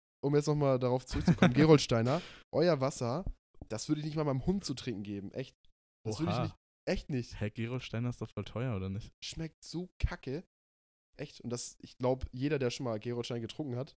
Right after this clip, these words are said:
Speaker 1: weiß, dass es so ist. Aber ich krieg, seitdem ich das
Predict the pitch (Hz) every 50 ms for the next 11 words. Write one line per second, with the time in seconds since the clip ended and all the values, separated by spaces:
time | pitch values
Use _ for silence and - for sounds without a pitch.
0 | _ - 110 113 135 143 - 98 92 90 - - - 123 - - _ _ _ _
1 | _ _ _ _ _ _ _ _ _ _ _ _ - - - 139 131 120 - -
2 | 156 143 - - 127 127 120 127 135 147 170 170 160 - - 131 120 - - -
3 | -